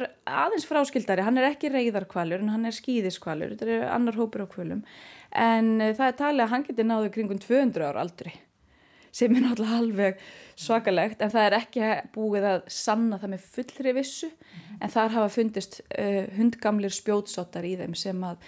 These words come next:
eh, eru yfir tvö hundruð ára gamlir. Svo það er, sem sagt, hefur verið áætlað að, sem sagt, spjótsotturinn sé það frá sirka þeim tíma sem hann var framleiddur, en svo gæti líka verið að þarna hafi einhver verið að nota gamlan spjótsott, eh, aðeins síðar,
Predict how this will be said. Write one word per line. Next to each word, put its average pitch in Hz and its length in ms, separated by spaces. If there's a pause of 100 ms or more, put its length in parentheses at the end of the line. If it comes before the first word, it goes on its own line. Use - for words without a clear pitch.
(260)
eh, 185 460
eru 185 360
yfir 190 260
tvö 185 200
hundruð 180 240
ára 185 100
gamlir. 277 400 (400)
Svo 202 160
það 208 320
er, 190 80
sem 202 160
sagt, 196 160
hefur 202 240
verið 196 160
áætlað 196 560
að, 175 200 (440)
sem 190 180
sagt, - 300 (240)
spjótsotturinn 190 800
sé 208 240
það 202 160
frá 202 160
sirka 208 320
þeim 190 160
tíma 185 300
sem 190 100
hann 180 160
var 175 240
framleiddur, 220 540 (420)
en 196 80
svo 208 160
gæti 202 300
líka 190 180
verið 190 240
að 185 80
þarna 190 220
hafi 190 180
einhver 185 220
verið 180 100
að 196 80
nota 233 180
gamlan 269 300
spjótsott, 269 560 (400)
eh, - 80
aðeins 220 320
síðar, 277 380